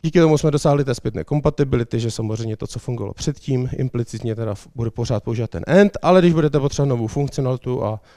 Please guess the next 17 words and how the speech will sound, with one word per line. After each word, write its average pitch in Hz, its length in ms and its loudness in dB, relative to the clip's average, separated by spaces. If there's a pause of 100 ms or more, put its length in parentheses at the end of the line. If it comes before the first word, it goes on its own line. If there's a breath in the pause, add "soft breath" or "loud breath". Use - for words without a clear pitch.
(160 soft breath)
dát 127 300 2
mezi 123 220 0
ty 117 100 -2
podmínky 113 480 -4
or, 135 280 4
tak 110 220 -6
použijete 113 400 -4
jenom 110 240 -2 (140)
jinou 101 240 -2
konstantu, 127 580 -2
která 104 300 0
se - 120 -6
odkáže 107 500 -2
na 110 120 -2
jinou 107 320 -4 (160)
collection 95 360 -6
funkci. 101 440 -8